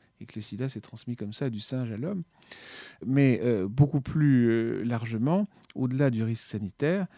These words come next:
ces prélèvements sur la viande de brousse font qu'il y a des espèces qui sont menacées. Vous savez que, par exemple, les gorilles, euh, de montagne, les chimpanzés bonobos, et cetera, et de, de très nombreuses espèces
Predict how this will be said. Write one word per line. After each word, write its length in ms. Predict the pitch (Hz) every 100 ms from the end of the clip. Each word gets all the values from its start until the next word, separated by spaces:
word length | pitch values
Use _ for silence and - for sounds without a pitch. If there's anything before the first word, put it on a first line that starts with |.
| -
ces 180 | - 131
prélèvements 560 | - 127 113 107 127 135
sur 200 | - 107
la 100 | 104
viande 240 | 113 110
de 80 | 101
brousse 420 | 87 123 165 -
font 240 | - 117 127
qu'il 160 | 98
y 40 | 92
a 20 |
des 160 | 95
espèces 400 | 92 - 127 127
qui 100 | -
sont 160 | 98 104
menacées. 360 | 104 101 - 143
Vous 60 |
savez 280 | 113 107 110
que, 160 | - 107
par 240 | - 98
exemple, 540 | 98 120 127 - 104 - - - - -
les 120 | 101
gorilles, 520 | 101 98 110 110 101
euh, 320 | 87 80 73
de 140 | 73 95
montagne, 760 | 98 101 123 123 123 127 110 101
les 160 | 101
chimpanzés 540 | 101 110 - 107 104 107
bonobos, 500 | 107 101 101 127 120
et 20 |
cetera, 380 | - - 123 123
et 100 | 107
de, 160 | 104
de 120 | 76 107
très 200 | - 117
nombreuses 480 | 110 104 110 104 101
espèces 420 | - 131 156